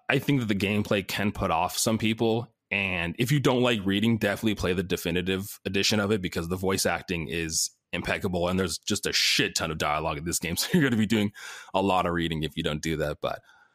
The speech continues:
uh, I absolutely enjoyed the experience. And even though I had some struggles with the, the controls just in general, none of that hindered my experience with the game at all. Thumbs up. Great recommendation.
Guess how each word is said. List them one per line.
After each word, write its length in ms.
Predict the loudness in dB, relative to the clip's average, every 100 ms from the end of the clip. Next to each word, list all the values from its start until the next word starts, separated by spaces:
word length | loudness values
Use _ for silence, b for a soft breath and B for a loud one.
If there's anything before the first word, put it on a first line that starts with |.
| b -2
uh, 220 | 0 0 0
I 140 | 0
absolutely 540 | 0 0 2 2 2 0
enjoyed 320 | 0 0 0
the 60 | -2
experience. 640 | -2 -2 -2 -2 -2 -2
And 100 | -2
even 220 | 0 0
though 120 | 0
I 80 | 0
had 300 | -2 -4 -2
some 160 | -2 -2
struggles 460 | -2 -2 -2 -4
with 200 | -6 -8
the, 460 | -10 -6 -4 -4 -6 -6
the 100 | -4
controls 760 | -4 -2 0 0 -2 -2 -4
just 320 | -2 -2 -2
in 140 | -2 -2
general, 400 | -2 -2 -2 -2
none 240 | -2 -2
of 60 | -4
that 200 | -6 -8 _ _
hindered 360 | -6 -2 -2 -2
my 140 | -6 -4
experience 540 | -6 -6 -10 -12 -16
with 100 | -18
the 60 | -14
game 240 | -14 -12
at 100 | -12
all. 240 | -12 -16 -18 _ _ _ _ _ _ -4
Thumbs 240 | -2 0
up. 180 | -2 -6 _ _ _ _ _ -4
Great 180 | -2
recommendation. 680 | 0 -2 -4 -4 -6 -6 -8